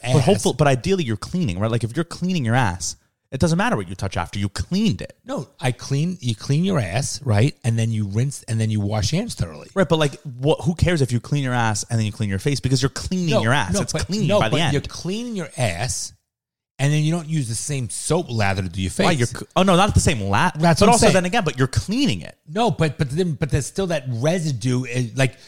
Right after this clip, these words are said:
Speaker 1: you have to clean your ass and then
Speaker 2: Then
Speaker 1: wash your
Speaker 2: wash.
Speaker 1: hands thoroughly, then do
Speaker 2: Then
Speaker 1: your face.
Speaker 2: Yeah,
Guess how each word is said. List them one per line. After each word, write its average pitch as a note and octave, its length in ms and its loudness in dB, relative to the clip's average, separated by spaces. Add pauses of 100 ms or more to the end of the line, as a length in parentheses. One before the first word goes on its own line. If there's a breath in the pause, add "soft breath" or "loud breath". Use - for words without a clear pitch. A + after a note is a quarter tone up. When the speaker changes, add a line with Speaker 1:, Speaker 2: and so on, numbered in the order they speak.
(120)
Speaker 1:
you E3+ 200 2
have A#3 140 2
to - 100 -4
clean G3 560 -2
your D3 240 0
ass A2+ 420 4
and B2 160 2
then C#3 140 6
Speaker 2:
Then C#3+ 200 6
Speaker 1:
wash F#3 220 8
your A3 120 6
Speaker 2:
wash. - 160 6
Speaker 1:
hands D#3+ 260 4
thoroughly, D3+ 220 8
then A#2+ 200 4
do A#2+ 60 2
Speaker 2:
Then A2+ 160 6
Speaker 1:
your G#2+ 80 4
face. G2+ 340 0
Speaker 2:
Yeah, - 60 2